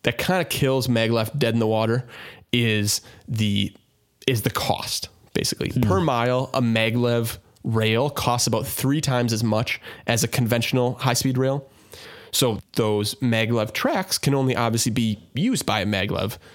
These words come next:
Speaker 1: instead of being able to run both high-speed and low-speed trains like you can on a conventional rail.
Speaker 2: Right, right. And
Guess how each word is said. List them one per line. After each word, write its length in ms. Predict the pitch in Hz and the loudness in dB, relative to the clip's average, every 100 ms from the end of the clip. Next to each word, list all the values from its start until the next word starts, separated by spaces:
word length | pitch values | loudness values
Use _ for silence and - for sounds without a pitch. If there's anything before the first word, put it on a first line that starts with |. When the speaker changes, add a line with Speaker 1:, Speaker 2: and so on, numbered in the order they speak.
| - | -4
Speaker 1:
instead 320 | 139 127 151 | 0 2 2
of 160 | 131 110 | 2 2
being 140 | 131 | 2
able 160 | 120 113 | 2 2
to 120 | 113 | 0
run 440 | 110 113 107 107 131 | 0 2 2 0 -2
both 200 | - 110 | -2 0
high-speed 680 | 107 - 107 - 113 104 - - - - - | -2 2 2 2 2 2 0 -6 -20 -6 -2
and 200 | 226 107 | 0 2
low-speed 420 | 104 101 139 104 | 0 0 -2 0
trains 380 | 113 101 107 - - | 0 0 0 -4 -6
like 180 | 110 104 | -4 -2
you 60 | 113 | -2
can 180 | - 107 | 0 0
on 140 | 104 | 2
a 80 | 104 | 0
conventional 440 | 113 127 - - | 0 -2 -2 -4
rail. 140 | - - - | -4 -6 -4
Speaker 2:
Right, 380 | - 104 98 - - | 0 2 2 -2 0
right. 260 | 113 107 - - - - - _ | 2 2 -2 -16 -20 -20 -20 _
And 420 | 127 131 127 - | 0 2 0 -2